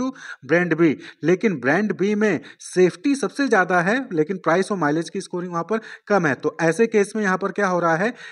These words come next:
कि जो प्राइस और माइलेज को कम रैंकिंग मिली है ब्रांड बी के लिए, उसको कंपनसेशन कहाँ से मिल जा रहा है? सेफ्टी की वजह से। सेफ्टी के अच्छे मार्क्स मिल गए हैं, इसलिए प्राइस और माइलेज को वहाँ पर क्या हो रहा है?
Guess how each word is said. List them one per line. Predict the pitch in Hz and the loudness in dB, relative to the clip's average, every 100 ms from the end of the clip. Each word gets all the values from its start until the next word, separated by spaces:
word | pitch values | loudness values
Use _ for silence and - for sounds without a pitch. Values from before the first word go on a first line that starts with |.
| - | -10
कि | 240 233 | -6 -2
जो | 196 240 | 2 2
प्राइस | 196 165 165 214 233 | 2 2 2 2 2
और | 226 | 2
माइलेज | 160 160 196 | 2 2 0
को | - 220 | -4 -4
कम | 208 214 | -2 -2
रैंकिंग | 190 180 196 | -4 -4 -6
मिली | 180 190 | -2 -2
है | |
ब्रांड | 170 143 160 | -2 -2 -2
बी | 160 175 | -2 -2
के | 175 | -2
लिए, | 156 | -2
उसको | 156 175 226 | -4 -6 -6
कंपनसेशन | 220 180 202 196 196 214 | -6 -6 -6 -6 -6 -4
कहाँ | 190 190 | -2 -2
से | 214 | -2
मिल | 208 | -4
जा | 202 | 0
रहा | 202 202 | 2 0
है? | 247 - - | 0 -6 -20
सेफ्टी | - 247 233 233 | -2 2 2 2
की | 196 | 0
वजह | 151 139 | 2 2
से। | 135 | 0
सेफ्टी | 170 160 160 220 | -2 -2 -2 -4
के | 240 | 0
अच्छे | 233 - - 220 | 0 -2 -2 0
मार्क्स | 202 190 | 0 -2
मिल | 175 | -4
गए | 170 | -2
हैं, | 185 226 - - - | 0 -2 -6 -16 -8
इसलिए | 156 220 | 0 0
प्राइस | 214 156 180 208 | 4 4 2 0
और | |
माइलेज | 185 143 160 170 | 0 2 0 -2
को | 208 | -2
वहाँ | 151 | -2
पर | 147 160 | -2 -4
क्या | 180 | 0
हो | 165 | 0
रहा | 165 | 0
है? | 165 | -2